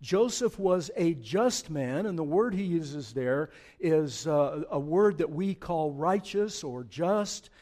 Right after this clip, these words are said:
It, it's a word that means that he was zealous to obey God's law,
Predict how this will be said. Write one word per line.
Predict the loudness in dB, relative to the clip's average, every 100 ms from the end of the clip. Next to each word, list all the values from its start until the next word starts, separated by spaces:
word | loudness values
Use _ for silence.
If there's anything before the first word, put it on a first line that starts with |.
| -20 -6
It, | -4 2
it's | 2 2 -4 -2
a |
word | 0 2 2 4
that | 4 4
means | 0 0 -2
that | -2
he | 0
was | 0 0
zealous | -2 2 2 4 2 0 -10
to | -10 -8 -4
obey | -4 -2 -2 -2 0 -2
God's | -2 -6 -4 -8 -10 -12
law, | -10 -8 -8 -10 -12